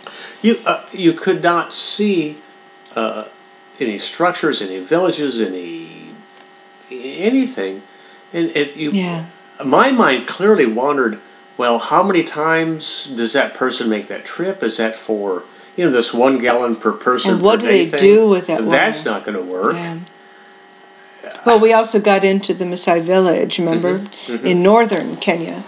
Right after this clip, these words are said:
Speaker 1: Mm-hmm.
Speaker 2: uh, where we learned that the huts are built by the women and it's built out of cow dung. And we
Speaker 1: Yes.
Speaker 2: got to sit inside, and it was just like, I mean, we saw the children. It was a
Speaker 1: Mm-hmm.
Speaker 2: community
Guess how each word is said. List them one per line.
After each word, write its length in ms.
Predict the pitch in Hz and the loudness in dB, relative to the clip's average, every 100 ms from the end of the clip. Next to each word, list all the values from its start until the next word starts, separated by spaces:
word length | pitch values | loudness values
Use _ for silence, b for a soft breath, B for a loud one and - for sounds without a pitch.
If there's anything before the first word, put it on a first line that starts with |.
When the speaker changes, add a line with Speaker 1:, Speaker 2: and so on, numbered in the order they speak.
| - - | -14 -12
Speaker 1:
Mm-hmm. 300 | 107 120 160 - - - - - - | -8 -8 -10 -14 -20 -20 -14 -14 -2
Speaker 2:
uh, 420 | 185 185 170 170 | 0 2 -2 -6
where 240 | - 185 | -2 0
we 120 | 185 180 | 2 4
learned 460 | 185 185 180 175 | 4 4 2 2
that 280 | 185 175 170 | 2 2 2
the 380 | 170 165 - - - | 0 0 -2 -8 -6
huts 500 | - 240 - - - | 0 2 2 0 0
are 100 | 180 | 2
built 340 | 185 180 - | 2 -2 0
by 140 | 190 175 | -2 0
the 100 | 170 | 2
women 640 | 196 190 180 165 160 - - | 4 4 2 0 -2 -4 -6
and 260 | 175 165 165 | -4 -4 -4
it's 160 | 165 | -8
built 380 | - 185 185 185 | -2 0 0 -2
out 180 | 160 160 | -4 -4
of 200 | 165 160 | -4 -8
cow 260 | - 202 196 | -4 0 2
dung. 480 | 175 156 156 - 190 - - - - | 2 -2 -4 -6 -10 -16 -20 -20 -8
And 80 | 113 131 | -2 2
we 60 | 196 | 4
Speaker 1:
Yes. 40 | |
Speaker 2:
got 140 | 196 190 | 4 2
to 100 | 190 | 0
sit 280 | - 226 220 | 0 0 0
inside, 760 | - - 175 170 165 180 170 - | -2 -2 0 0 -2 -4 -6 -6
and 240 | 170 170 | -6 -4
it 100 | 170 | 2
was 160 | 190 202 | 4 4
just 240 | 254 214 | 2 0
like, 220 | 240 220 - B B B B - | 2 2 -2 B B B B 2
I 40 | |
mean, 120 | 277 277 | 8 8
we 80 | |
saw 200 | 277 339 | 8 4
the 100 | 330 | 2
children. 840 | 320 - - 311 285 220 - - - | 2 0 4 4 4 2 0 -8 -8
It 160 | - 220 | 2 4
was 160 | 240 254 | 4 2
a 40 | |
Speaker 1:
Mm-hmm. 80 | 254 | 0
Speaker 2:
community 840 | - 247 277 294 214 185 180 196 | 4 6 8 6 6 6 6 0